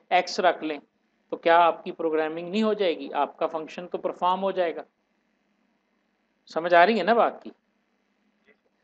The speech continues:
तो computer को तो कोई एतराज़ नहीं है, X रखो या roll number लिखो, लेकिन आप याद रखें, good प्रोग्रामिंग practices and guideline का जो सबसे बड़ा objective है वो ये है,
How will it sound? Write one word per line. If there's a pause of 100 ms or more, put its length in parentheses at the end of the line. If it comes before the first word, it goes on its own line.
(320)
तो (200)
computer
को
तो
कोई
एतराज़
नहीं
है,
X
रखो
या
roll
number
लिखो, (280)
लेकिन
आप
याद
रखें, (420)
good (240)
प्रोग्रामिंग
practices
and
guideline
का
जो
सबसे (500)
बड़ा
objective
है
वो
ये
है,